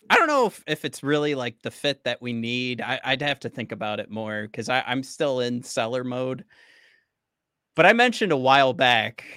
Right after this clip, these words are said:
and I did bring up Tarasenko, but the other guy I brought up was Ryan O'Reilly, as I, I was kinda joking while everyone was talking about stealing Vancouver's, uh, Boeser and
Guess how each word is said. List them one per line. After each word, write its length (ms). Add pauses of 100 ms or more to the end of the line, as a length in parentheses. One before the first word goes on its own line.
(180)
and 100
I 80
did 220
bring 240
up 120
Tarasenko, 760
but 120
the 120
other 160
guy 260
I 40
brought 280
up 260
was 200
Ryan 340
O'Reilly, 640
as 160
I, 320
I 180 (180)
was 200
kinda 280
joking 520
while 180
everyone 380
was 140
talking 320
about 440 (560)
stealing 800 (340)
Vancouver's, 1080 (100)
uh, 340 (100)
Boeser 760
and 760